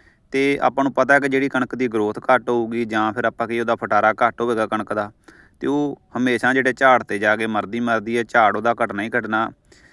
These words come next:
ਇਹ ਆਪਾਂ ਨੂੰ ਦੇਖਣ ਦੇ ਵਿੱਚ ਮਿਲਿਆ। ਤੇ ਪਿਛਲੇ ਵੀਡੀਓ 'ਚ ਵੀ ਆਪਾਂ ਇੱਕ ਦੋ ਵੀਡੀਓ ਜ਼ਿਕਰ ਕੀਤਾ ਸੀ ਵੀ ਸੱਠ ਸੱਤਰ ਦਿਨ 'ਤੇ ਇੱਕ ਵਾਰ ਜਿਹੜੀ ਆਪਾਂ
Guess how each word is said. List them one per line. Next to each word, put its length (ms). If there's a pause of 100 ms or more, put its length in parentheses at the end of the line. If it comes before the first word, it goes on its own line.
(200)
ਇਹ 180
ਆਪਾਂ 300
ਨੂੰ 160
ਦੇਖਣ 300
ਦੇ 100
ਵਿੱਚ 200
ਮਿਲਿਆ। 360 (560)
ਤੇ 160
ਪਿਛਲੇ 320
ਵੀਡੀਓ 280
'ਚ 40
ਵੀ 120
ਆਪਾਂ 480
ਇੱਕ 220
ਦੋ 140
ਵੀਡੀਓ 220
ਜ਼ਿਕਰ 300
ਕੀਤਾ 340
ਸੀ 120
ਵੀ 240
ਸੱਠ 280
ਸੱਤਰ 300
ਦਿਨ 200
'ਤੇ 120
ਇੱਕ 180
ਵਾਰ 220
ਜਿਹੜੀ 220
ਆਪਾਂ 320